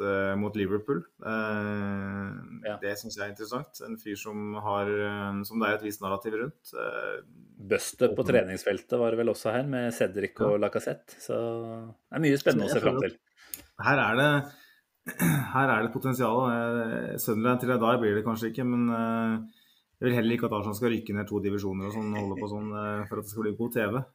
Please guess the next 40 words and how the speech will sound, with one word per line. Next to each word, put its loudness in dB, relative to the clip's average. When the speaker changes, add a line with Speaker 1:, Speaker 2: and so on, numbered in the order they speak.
Speaker 1:
Eh, -8
jeg -2
tror 4
det 4
kan 4
bli 4
vel 6
så 2
gøy 6
for 0
de 2
nøytrale 0
som -2
det 0
blir 0
for -4
oss -2
Arsenal-, -8
Arsenal-supportere, -12
da. -18
Speaker 2:
Uff, -14
ja. -2
Nei, 2
vi -4
får -6
Speaker 1:
Ikke 4
Speaker 2:
se -
hva 6
Speaker 1:
Tottenham-supportere, 2
selvfølgelig, 2
men 0
det 2
er 4
ikke 0
det 2
jeg -4
sier, -2
men 0
sånn -2
folk, -2